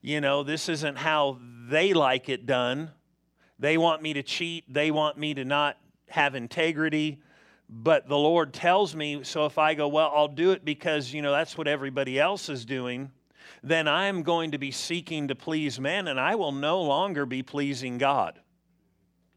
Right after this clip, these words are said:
You with me? And if there's anybody that it's gonna matter and that it matters to please, it's God. It may not look like it matters today,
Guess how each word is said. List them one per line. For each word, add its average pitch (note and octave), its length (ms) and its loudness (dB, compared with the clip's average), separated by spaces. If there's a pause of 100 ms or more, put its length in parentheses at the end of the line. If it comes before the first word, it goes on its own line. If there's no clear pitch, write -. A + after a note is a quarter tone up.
(1900)
You C3 100 -4
with C#3 220 -2
me? F#3 180 -6 (680)
And D#3+ 320 2
if D3+ 120 -4
there's D3+ 300 0
anybody G3 680 2
that D#3 180 0
it's D3 200 -4
gonna C#3+ 200 -4
matter C#3+ 640 0 (540)
and C3+ 180 0
that B2+ 100 2
it A#2+ 140 -2
matters C#3+ 560 0
to - 80 -12
please, F3 560 -2 (320)
it's - 240 -8
God. A#2+ 400 2 (1700)
It D#3 200 -2
may F#3+ 320 2
not F#3 240 2
look G3+ 300 2
like D3+ 260 4
it C#3 100 -4
matters D3 560 -2
today, A#2 720 0